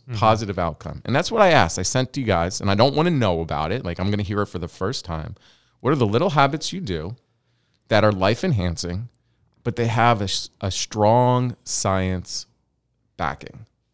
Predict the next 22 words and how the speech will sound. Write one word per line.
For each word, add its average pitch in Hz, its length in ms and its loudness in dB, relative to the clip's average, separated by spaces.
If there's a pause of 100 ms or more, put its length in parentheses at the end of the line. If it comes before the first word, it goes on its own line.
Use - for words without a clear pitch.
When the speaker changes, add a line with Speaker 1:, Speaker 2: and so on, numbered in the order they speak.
Speaker 1:
Yeah, 117 440 4
I, 135 60 2
I - 20 4
like 143 200 4
this - 180 -4
topic, 92 480 -6
and 95 240 -8
I 113 140 4
think 123 180 2
the 113 100 2
important 101 380 0
thing 98 200 -4
is 92 220 -6
you 113 300 -4
s-, - 180 -4
you 117 160 -8
said 110 200 0
it, 90 180 -6
your, 98 220 -8
your 110 120 0
routine, 95 580 -4
right? 92 260 -6